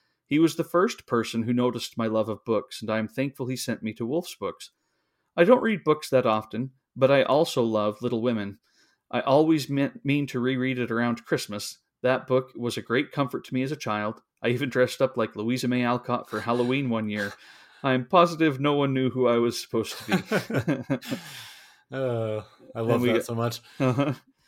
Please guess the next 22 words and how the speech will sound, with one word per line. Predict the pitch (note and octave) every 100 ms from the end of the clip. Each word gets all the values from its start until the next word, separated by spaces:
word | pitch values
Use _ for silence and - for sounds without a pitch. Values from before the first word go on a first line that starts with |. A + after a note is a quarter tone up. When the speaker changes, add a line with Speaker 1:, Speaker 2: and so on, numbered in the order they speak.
| - B2 -
Speaker 1:
Uh, | - -
Katie | - E3 D3 C3+ B2+ A#2+
Whitmore's, | C#3 D#3 D#3 C#3+ C#3+ C#3+ B2+ - _ -
uh, | A#2+ A2+ -
recommendation | B2+ C3 C#3 B2+ C3 C3 C#3+
for | B2+ A#2
Jane | C#3 C#3+ C#3
Gardam's | C#3 C#3+ D3+ C#3
Old | C#3 D#3 -
Filth. | E3 - - - _ _ _ _ -
I | G3+
haven't | D4+ F#4+
read | D#3 A3 B3
those, | F3+ C#3 A#2
that | C#3 B2
trilogy, | - C3 B2 A#2+ B2+
but | B2+ C3+
I | C#3
have | C3 D#3+ D3+
read | D3+ B2+ B2
Jane | - B2+ B2+
Gardam, | B2 B2 B2 A#2 A2